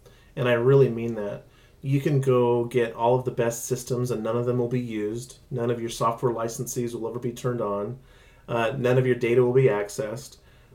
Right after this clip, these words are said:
It's getting the right people. In this business, I think it's gonna require a lot of younger, you know, tech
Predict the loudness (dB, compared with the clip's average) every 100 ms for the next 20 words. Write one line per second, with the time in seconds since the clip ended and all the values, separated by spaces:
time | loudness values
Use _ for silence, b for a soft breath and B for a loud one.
0 | -2 -2 -2 0 2 2 2 -2 -4 -6
1 | -8 -8 -8 -8 -10 -10 -6 -4 -4 2
2 | 2 2 0 4 4 2 -4 -6 -14 -14
3 | -10 -6 -4 -6 -6 -4 -4 -4 -6 -4
4 | -2 -2 -4 -6 -10 b b b -4 0
5 | 2 0 -2 -4 -2 -2 -2 -2 -2 -6
6 | -12 -12 -8 -6 -8 -6 -4 -4